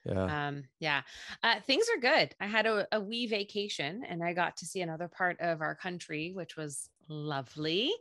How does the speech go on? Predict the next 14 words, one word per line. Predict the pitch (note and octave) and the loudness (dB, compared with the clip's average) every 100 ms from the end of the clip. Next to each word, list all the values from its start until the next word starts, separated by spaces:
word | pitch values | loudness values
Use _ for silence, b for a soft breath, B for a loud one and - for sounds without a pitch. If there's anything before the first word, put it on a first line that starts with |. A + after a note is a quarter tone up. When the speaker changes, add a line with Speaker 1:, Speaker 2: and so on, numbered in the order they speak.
| _ B B | _ B B
Speaker 1:
Nice. | G2+ D#3 | -2 0
Speaker 2:
I've | D3 | 2
never, | E3+ E3+ - | 2 2 -2
I'd | F3 | 0
never | F3 F3 | 2 2
been | E3 E3+ | 0 2
out | E3 | 2
west. | - E3 F4 - - - - _ _ _ _ _ | 2 0 0 -6 -20 -20 -20 _ _ _ _ _
And | - F3 | -8 -6
it's | - - | -6 -8
pretty, | - - A#3 A#3 A3 A3 G#3+ G#3+ A3 G#3+ | -12 -4 -4 -4 -6 -4 -2 -2 -4 -6
it's | G3+ | -8
pretty | - A3 | -6 -4
beautiful. | G#3 G#3+ G3+ E3 C3 | -2 -2 0 0 0